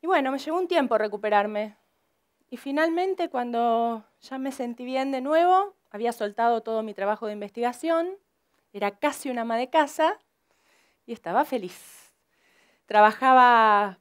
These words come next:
pocas horas, eh, dando clases en la universidad y, bueno, sentía alivio. Realmente en ese momento yo sentía alivio. Lo único que me faltaba era acomodar un poquito mi matrimonio, que después de tantos cambios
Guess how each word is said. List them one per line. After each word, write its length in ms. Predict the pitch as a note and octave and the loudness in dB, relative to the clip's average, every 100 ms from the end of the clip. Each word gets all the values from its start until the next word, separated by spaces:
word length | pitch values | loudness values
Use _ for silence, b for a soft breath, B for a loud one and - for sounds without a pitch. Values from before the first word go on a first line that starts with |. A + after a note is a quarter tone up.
| - | -10
pocas 380 | B3+ B3 A#3+ C#4 | -2 -2 0 2
horas, 680 | C4+ C4+ C4+ C4 - - _ _ | 4 6 4 -2 -14 -20 _ _
eh, 680 | F#3 F3+ F3 E3+ E3 E3+ E3 _ | -20 -14 -10 -10 -10 -14 -20 _
dando 300 | F#3 F#3 F3 | -16 -12 -8
clases 320 | F#3+ G3 F#3 | -6 -4 -6
en 60 | F3+ | -8
la 60 | |
universidad 640 | F3 F3+ F#3 C#4+ E4+ F4 - _ _ _ _ _ _ _ _ _ _ _ _ - | -8 -8 -8 0 4 4 2 _ _ _ _ _ _ _ _ _ _ _ _ -16
y, 1000 | A3 G#3+ G#3 G#3 G3+ G3+ G3 G3 G3 _ _ - | -10 -8 -8 -8 -8 -10 -12 -14 -16 _ _ -12
bueno, 220 | G#4 C#4+ _ | -10 -10 _
sentía 320 | B3+ B3+ G4 | -14 -6 -2
alivio. 420 | E4+ G#4+ A3 G3 - _ _ _ _ - | 0 0 -2 -8 -14 _ _ _ _ -10
Realmente 360 | D4+ F4 F#4+ | -10 -8 -10
en 60 | E4+ | -10
ese 160 | D#4+ D4+ | -12 -12
momento 320 | D4+ G4 F4+ | -12 -12 -16
yo 140 | - | -18
sentía 440 | D4+ C#4 C#4+ E4+ F#4 _ _ | -14 -12 -10 -10 -10 _ _
alivio. 420 | A#3+ A3+ F#3 F3 E3 _ _ _ _ _ _ _ _ _ _ | -10 -8 -10 -14 _ _ _ _ _ _ _ _ _ _ _
Lo 80 | F#4 | -4
único 240 | A#4 G#4 | 0 0
que 60 | D4 | -2
me 100 | C#4 | -4
faltaba 500 | D4+ D4+ G4+ A4+ F4 | -4 -2 0 2 2
era 200 | D#4 E4+ | 4 2
acomodar 460 | D#4+ A#3+ A#3 B3+ | 2 -4 -2 -2
un 80 | C#4+ | -2
poquito 400 | C4 C#4 C#4 D4 | -6 -10 -8 -6
mi 100 | C#4 | -4
matrimonio, 680 | C#4 C#4+ F4 D4+ B3+ D#4 D#4 | -6 -6 -4 -4 -4 -6 -4
que 80 | G3+ | -6
después 280 | G#3+ A#3+ | -6 -6
de 80 | A#3+ | -6
tantos 320 | A#3+ A3+ D4 | -4 -4 -6
cambios 580 | - A3 A#3+ C#4+ C#4 - | -4 -6 -4 -4 -6 -10